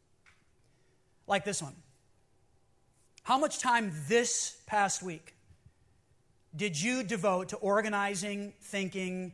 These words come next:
and planning for you? How much time? That's not necessarily a bad thing because we have to do that, but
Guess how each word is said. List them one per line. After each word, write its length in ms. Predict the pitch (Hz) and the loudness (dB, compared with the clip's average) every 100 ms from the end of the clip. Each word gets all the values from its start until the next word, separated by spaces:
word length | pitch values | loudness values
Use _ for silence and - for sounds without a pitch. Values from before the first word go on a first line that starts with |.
| - _ _ _ _ _ | -14 _ _ _ _ _
and 200 | 180 175 | -4 -4
planning 640 | - 196 180 160 147 147 139 - _ - - _ _ _ _ _ _ _ - | -2 0 0 0 -4 -8 -10 -18 _ -20 -20 _ _ _ _ _ _ _ -16
for 140 | 160 | -10
you? 260 | 160 165 135 - _ _ _ _ _ _ _ _ _ _ _ _ _ _ _ _ _ _ _ _ _ _ _ | -6 -6 -8 -14 _ _ _ _ _ _ _ _ _ _ _ _ _ _ _ _ _ _ _ _ _ _ _
How 100 | 196 | -4
much 220 | 196 180 | -2 -4
time? 300 | - 233 151 147 - _ _ _ _ _ _ _ _ _ _ _ _ _ _ | -4 -2 -4 -8 -20 _ _ _ _ _ _ _ _ _ _ _ _ _ _
That's 140 | 311 330 | -6 -4
not 60 | |
necessarily 300 | 214 254 208 | -2 0 0
a 40 | 156 | 2
bad 260 | 196 269 | 4 4
thing 200 | - 170 | 2 -6
because 240 | 185 165 160 | -4 -6 -6
we 360 | 170 170 151 - - _ | -4 -4 -4 -10 -20 _
have 300 | - 240 254 | 0 0 0
to 80 | 190 | -4
do 160 | 151 160 | -8 -2
that, 220 | 175 208 | 0 0
but 200 | 190 | -2